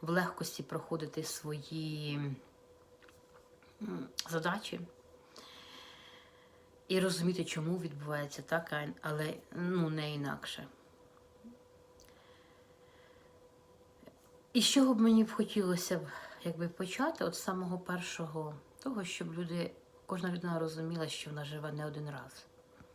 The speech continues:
Ми живемо, перероджуємося дуже багато раз. Ми можемо жити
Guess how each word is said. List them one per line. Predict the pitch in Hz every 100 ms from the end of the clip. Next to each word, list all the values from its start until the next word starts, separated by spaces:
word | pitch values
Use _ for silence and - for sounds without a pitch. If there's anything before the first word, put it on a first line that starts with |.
| - - - - - - - - - 180
Ми | 233
живемо, | 185 165 170 180 175
перероджуємося | 160 160 160 - 147 143 - 143 160
дуже | 151
багато | 143 139 143 143
раз. | 151 202 - - - - - - - - - - - - - - - - -
Ми | 202 240
можемо | 202 190 170 170 165 160 160 156 147 156
жити | 147 147 165 160 156 151